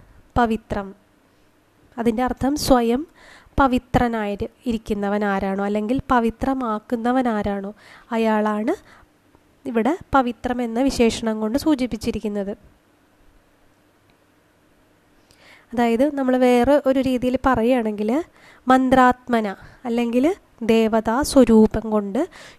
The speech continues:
ശുദ്ധിയെ ചെയ്യുന്നവൻ അയാളാണ് പവിത്രം. അടുത്ത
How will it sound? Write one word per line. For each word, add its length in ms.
ശുദ്ധിയെ 540
ചെയ്യുന്നവൻ 600
അയാളാണ് 580
പവിത്രം. 500
അടുത്ത 380